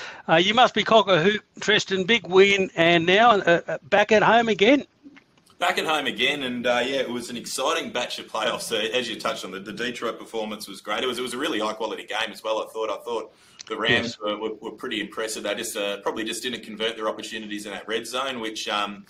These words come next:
Speaker 2: you know, was the difference in the game at the end. But, um, you know, Detroit did well to hold them off, and, uh, and yeah, they're, they're nine dollars now to win the Super Bowl. The forty-niners at the top of the leaderboard at two seventy, with the Ravens at three seventy. They look the obvious too, but,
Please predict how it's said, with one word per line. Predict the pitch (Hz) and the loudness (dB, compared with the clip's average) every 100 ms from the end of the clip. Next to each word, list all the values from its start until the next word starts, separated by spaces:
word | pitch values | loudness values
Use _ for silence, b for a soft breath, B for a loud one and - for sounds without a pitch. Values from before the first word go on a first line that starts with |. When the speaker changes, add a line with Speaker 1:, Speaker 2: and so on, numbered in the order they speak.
| b b | b b
Speaker 2:
you | 101 | -6
know, | 113 | -4
was | 123 104 | -4 -6
the | |
difference | 98 110 117 95 | -8 -10 -10 -12
in | 101 | -12
the | |
game | 90 95 113 | -8 -6 -6
at | 110 | -8
the | 90 110 | -6 -2
end. | 110 98 | -2 -4
But, | 98 - | -10 -4
um, | 107 101 110 | -2 -2 -2
you | |
know, | 110 | -4
Detroit | 101 117 - 113 104 | -4 -6 -6 -8 -8
did | 101 | -6
well | 110 110 | -4 -2
to | 92 | -4
hold | 117 113 | -6 -6
them | 95 | -6
off, | 104 120 - | -4 -4 -6
and, | 104 101 | -10 -4
uh, | 101 104 101 b b b - | 0 2 2 b b b -8
and | 107 | -2
yeah, | 110 127 | 2 2
they're, | 110 110 117 | 0 2 2
they're | 117 127 | 2 0
nine | 120 117 113 | 0 0 0
dollars | 110 107 107 | 0 -2 -4
now | 104 | -6
to | 101 | -6
win | 101 | -8
the | 98 | -10
Super | - 110 110 | -6 -6 -6
Bowl. | 107 113 113 | -2 -2 -2
The | |
forty-niners | - 131 131 113 110 110 104 | -6 -6 -4 -4 -4 -4 -6
at | 101 | -10
the | 95 | -10
top | - 104 | -6 -6
of | 104 | -6
the | 95 | -6
leaderboard | 98 101 101 98 95 | -6 -6 -8 -6 -8
at | - | -8
two | - 101 | -10 -10
seventy, | - 101 98 92 | -6 -8 -8 -10
with | 95 | -10
the | 90 | -10
Ravens | 92 101 98 95 87 | -8 -8 -8 -12 -14
at | - | -18
three | - 95 | -12 -10
seventy. | 90 - 113 113 | -8 -8 -6 -6
They | 104 110 | -4 -4
look | 95 - | -4 -10
the | 95 | -10
obvious | 95 92 87 - | -10 -10 -12 -12
too, | 165 190 170 | -6 -6 -4
but, | 110 | -6